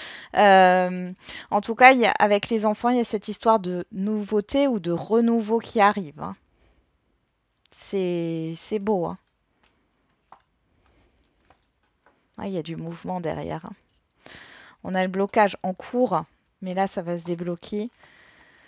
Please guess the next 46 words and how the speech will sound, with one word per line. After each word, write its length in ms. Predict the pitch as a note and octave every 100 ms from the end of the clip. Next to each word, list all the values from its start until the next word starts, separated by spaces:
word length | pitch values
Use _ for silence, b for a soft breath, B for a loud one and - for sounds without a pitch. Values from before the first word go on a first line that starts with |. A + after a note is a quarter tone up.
| b b b _
Enfin, 140 | F3
une 120 | E3
stagnation 720 | - - G#3+ G#3+ G3+ - A3
plutôt. 420 | A3+ - - G3 G#3+ -
Il 80 | G#3
y 40 |
a 60 | G#3+
du 140 | C4
mouvement. 520 | B3 A#3+ G#3 G#3 G3+
On 1700 | A#3 - _ _ _ _ _ _ _ _ _ _ _ _ _ _ _ -
parle 200 | A3 G#3+
de 80 | F3+
la 120 | F3+
saison 380 | - G3 F#3 F#3+
prochaine, 600 | - F#3 - F3+ F3+ F#3
ouais. 120 | E3 - B B B B B - -
Bon, 100 | D3+ _ _ _ -
ici, 300 | G#3+ - C4
en 80 |
tout 160 | A3+ -
cas, 180 | - G#3+
on 120 | A3
voit 140 | F#3
qu'il 160 | G3+ G#3+
y 40 |
a 20 | F#3+
une 60 |
déclaration 560 | F3+ F3 G3 F3+ - A3
qui 160 | -
pourrait 220 | - G3 F#3
arriver 340 | F3+ G3 G3
subitement. 680 | - - F#3 F3+ F3+ F3 A3 _ _ _ _ _ _ _ _ _ _ - D#3+
Là, 260 | G#3 G#3+ B3
vous 180 | A3
ne 80 | G#3
vous 240 | G3 G3+ G#3
y 40 |
attendez 380 | G3 G#3+ G#3 G#3
pas 220 | A3+ A#3
parce 260 | A3+ F#3 -
que 100 | G3+
vous 220 | F#3+ G3
avez 160 | F#3+
tourné 380 | G3 - G#3 G#3
la 140 | G#3 G#3
page. 420 | F#3+ E3+ F3+